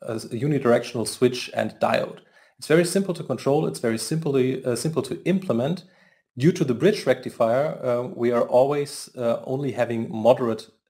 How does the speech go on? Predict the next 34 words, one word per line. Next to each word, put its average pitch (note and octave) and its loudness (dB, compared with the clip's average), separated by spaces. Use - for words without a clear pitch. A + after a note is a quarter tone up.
efficiency. - -8
Um, B2 6
given F3+ 2
the D3+ -4
voltage F#3 0
classes A2 0
we're A2 -4
looking A#2 -6
at, A2 -10
input C#3 -4
voltage A#2+ 0
of A2 -4
two - -6
hundred A#2 -2
thirty B2+ 4
volt A2 -6
R A2+ 0
M A2+ -6
S, C3 -6
um, A#2 0
we A#2+ 2
will B2 0
run A#2 4
into A#2 -8
an A#2 -6
output A#2 0
voltage A2+ -6
of A2+ -8
D A#2 -6
C A2+ -2
four A2+ 6
hundred G#2 -4
volt A2 -4
here. - -18